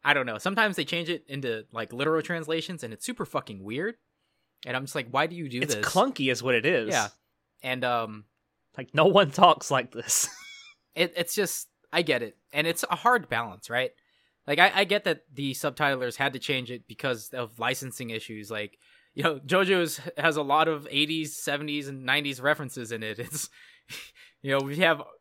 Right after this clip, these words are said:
Speaker 1: R E O Speedwagon <laughs> in, in this bitch. <laughs>
Speaker 2: Robert E O Speedwagon.
Speaker 1: <laughs> Yeah. So, I, I get it. But what you gonna do? Wait,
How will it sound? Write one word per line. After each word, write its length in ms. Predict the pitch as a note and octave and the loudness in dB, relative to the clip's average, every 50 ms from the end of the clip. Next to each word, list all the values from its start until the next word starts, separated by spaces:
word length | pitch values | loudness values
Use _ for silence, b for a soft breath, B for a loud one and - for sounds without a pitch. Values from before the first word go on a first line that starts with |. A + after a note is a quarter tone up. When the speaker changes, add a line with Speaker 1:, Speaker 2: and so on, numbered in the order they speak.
| _ | _
Speaker 1:
R 220 | - B2 C#3 D#3+ E3 | -2 2 4 6 6
E 120 | E3 D#3+ | 6 6
O 80 | D#3 D3+ | 4 4
Speedwagon 760 | D3 - - D#3+ F3+ F3+ D3 C3+ B2+ B2 - D#3+ D#3+ - G#3 | 2 -2 -4 -2 -2 -2 2 2 2 2 2 -2 -2 0 0
<laughs> 0 | |
in, 100 | F3+ F3 - _ - F3 | 0 0 -2 _ -12 -6
in 200 | F#3+ F#3 F#3+ F#3 | -4 -2 -2 -2
this 140 | F3 F3 D#3+ | -4 -6 -6
bitch. 440 | D3 D3+ F#3 E3+ F3+ - - - - - _ _ _ B B B B B B B B | -2 0 0 0 0 -4 -8 -8 -8 -8 _ _ _ B B B B B B B B
<laughs> 400 | - D3+ - A#3 A3 F#3+ - - | -8 0 2 2 2 2 0 2
Speaker 2:
Robert 440 | - D3+ F#3 A#3+ B3 C#4+ B3+ C4 - | 4 8 8 10 10 10 8 8 4
E 280 | D#3+ F3+ G#3 A#3 A#3 G3+ | -4 -12 -10 -6 -4 0
O 180 | G#3 A3+ A#3 | 2 4 4
Speedwagon. 1160 | A#3 - - - - - F#3+ A3 A#3 A3 A3+ A3+ A3 G#3 F3 D3+ C#3+ B2 A#2+ A#2+ A#2+ A3+ G3 - - | 2 2 -2 -4 -6 -4 -4 -2 -2 0 4 6 6 6 6 4 0 -2 -2 -4 -2 -2 -4 -4 -4
Speaker 1:
<laughs> 40 | - | -4
Yeah. 120 | E3 D3+ - - - - - - _ _ _ _ _ | -4 -4 -2 -2 -6 -6 -6 -12 _ _ _ _ _
So, 380 | - - A3 G3+ F#3 F#3 E3+ D3+ - _ _ | -8 -2 0 2 2 2 0 -4 -10 _ _
I, 180 | F#3 G3 F#3 - | 0 0 0 0
I 100 | - G3 F#3 | -2 -4 0
get 220 | D3 C3 A#2 A2+ | 0 0 0 0
it. 140 | A2+ A2+ - _ _ _ _ _ _ _ _ _ _ _ - - - _ _ _ _ _ _ _ _ - D3+ | -2 -6 -10 _ _ _ _ _ _ _ _ _ _ _ -18 -18 -18 _ _ _ _ _ _ _ _ -16 -6
But 140 | D3 G#3 | -4 0
what 200 | C4+ C#4 C#4 - | 0 0 0 -2
you 60 | C4+ B3 | -2 -2
gonna 160 | B3 G3+ F3 | -2 -2 -4
do? 140 | D3 C3+ - - b b b b b b b b _ _ _ _ - | -4 -6 -8 -8 b b b b b b b b _ _ _ _ -12
Wait, 120 | - - | -12 -12